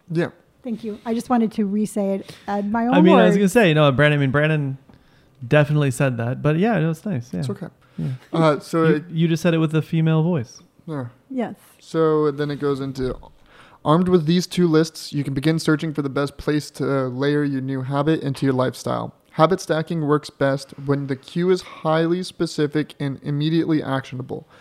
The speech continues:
Speaker 1: Many people select cues that are too vague. I made this mistake myself when I wanted to start push-up habit. My hab-, uh, I wanted to start a push-up habit. My habit stack was when I take a break for lunch, I will do ten push-ups.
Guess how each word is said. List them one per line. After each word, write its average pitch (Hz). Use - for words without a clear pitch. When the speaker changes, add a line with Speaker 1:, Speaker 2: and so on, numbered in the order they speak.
Speaker 1:
Many 170
people 214
select 180
cues 170
that 160
are 151
too 156
vague. 127
I 143
made 147
this 147
mistake 151
myself 190
when 165
I 151
wanted 147
to 131
start 139
push-up 185
habit. 175
My 139
hab-, 175
uh, 131
I 147
wanted 151
to 147
start 147
a 135
push-up 165
habit. 127
My 151
habit 180
stack 160
was 147
when 135
I 131
take 160
a 190
break 156
for 156
lunch, 135
I 135
will 131
do 139
ten 147
push-ups. 127